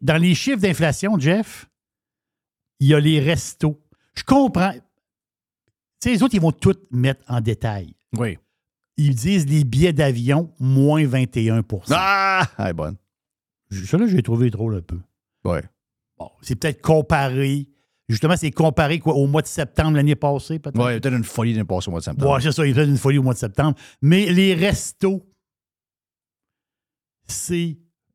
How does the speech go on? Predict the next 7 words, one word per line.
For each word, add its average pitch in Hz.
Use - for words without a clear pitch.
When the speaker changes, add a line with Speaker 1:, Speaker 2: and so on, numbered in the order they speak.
Speaker 1:
plus -
six -
point 143
un 131
pour 110
cent. -
Donc. 110